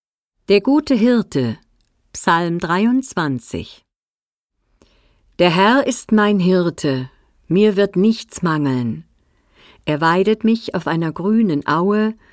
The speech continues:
und führet mich zum frischen Wasser. Er erquicket meine Seele. Er führet mich auf rechter Straße um seines Namens willen. Und ob ich schon wanderte im finstern Tal,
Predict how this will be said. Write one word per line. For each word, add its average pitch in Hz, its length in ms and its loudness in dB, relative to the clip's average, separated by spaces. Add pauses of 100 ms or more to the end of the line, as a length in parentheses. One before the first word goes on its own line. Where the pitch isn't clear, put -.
(300)
und 170 160 -4
führet 233 400 -2
mich 214 240 -2
zum 151 180 -2
frischen 185 460 -4
Wasser. 127 420 -6 (800)
Er 175 140 2
erquicket 233 540 -2
meine 190 300 2
Seele. 170 540 0 (1040)
Er 160 100 -10
führet 226 400 0
mich 196 280 -2
auf - 160 -4
rechter 180 420 -2
Straße 156 800 -2 (100)
um 208 220 0
seines 180 540 -2
Namens 151 600 -2
willen. 131 400 -4 (1200)
Und 190 160 -2
ob 233 140 0
ich 269 140 0
schon 240 260 2
wanderte 220 520 2
im 196 200 2
finstern 214 560 -2
Tal, 170 520 -2